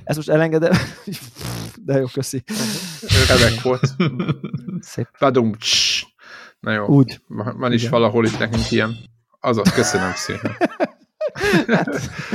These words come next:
Speaker 1: nekem ma már megérte fölébredni. Na mindegy, nem tudom miért, ö, hogy kerültünk ide, mert még tök messze van a Zelda, de, ö,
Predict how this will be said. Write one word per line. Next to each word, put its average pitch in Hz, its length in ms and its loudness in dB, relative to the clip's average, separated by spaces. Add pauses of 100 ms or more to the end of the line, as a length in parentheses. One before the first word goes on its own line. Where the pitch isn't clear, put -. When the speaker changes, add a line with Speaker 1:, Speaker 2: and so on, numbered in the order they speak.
(880)
Speaker 1:
nekem - 260 -12
ma 147 80 -4
már 156 160 4
megérte 139 440 2
fölébredni. 127 600 -8 (880)
Na 220 120 6
mindegy, 180 240 2
nem 226 260 0
tudom 180 160 2
miért, 165 240 2
ö, 151 680 4
hogy 156 180 -6
kerültünk 139 400 -6
ide, 156 140 -4
mert 156 160 -4
még 151 120 -8
tök 156 180 -2
messze 135 260 -6
van 127 120 -6
a 120 40 -2
Zelda, 160 560 2
de, 135 500 0 (480)
ö, - 80 -16